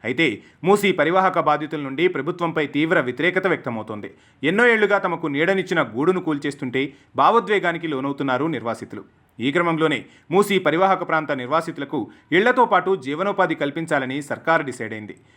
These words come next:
మూసీ నది నిర్వాసితుల జీవనోపాధి కోసం ప్రత్యేక కమిటీని ఏర్పాటు చేసింది. సెర్ఫ్ సీఈఓ చైర్మన్గా పద్నాలుగు మంది సభ్యులతో ఏర్పాటు చేసిన ఈ ప్రత్యేక కమిటీ మూసీ బాధితులకు ఏ విధంగా ఉపాధి కల్పించవచ్చన్న దానిపై చర్చించి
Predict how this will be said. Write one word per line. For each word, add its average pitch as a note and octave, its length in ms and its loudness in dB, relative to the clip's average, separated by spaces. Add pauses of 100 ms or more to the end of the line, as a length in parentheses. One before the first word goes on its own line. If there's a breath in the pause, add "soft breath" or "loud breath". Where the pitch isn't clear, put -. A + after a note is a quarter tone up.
(140 soft breath)
మూసీ F3+ 280 2
నది D#3 200 2
నిర్వాసితుల E3 520 0
జీవనోపాధి C#3 580 -2
కోసం C3+ 340 -8 (260 loud breath)
ప్రత్యేక G3+ 380 2
కమిటీని E3+ 420 0
ఏర్పాటు A#2 380 -4
చేసింది. A2 340 -10 (300 soft breath)
సెర్ఫ్ G3+ 360 0
సీఈఓ E3+ 400 0 (120)
చైర్మన్గా C#3 520 0 (220 loud breath)
పద్నాలుగు G3+ 380 2
మంది A#3 180 -2
సభ్యులతో F#3 440 0
ఏర్పాటు E3 420 0
చేసిన E3 160 -6
ఈ C3+ 120 -4
ప్రత్యేక B2+ 440 -2
కమిటీ C3+ 400 -2 (260 loud breath)
మూసీ G#3 260 2
బాధితులకు F3 560 0
ఏ C3+ 240 -2
విధంగా F3 320 2
ఉపాధి D#3+ 420 0
కల్పించవచ్చన్న E3+ 760 -2
దానిపై C3 340 -2
చర్చించి B2+ 600 -6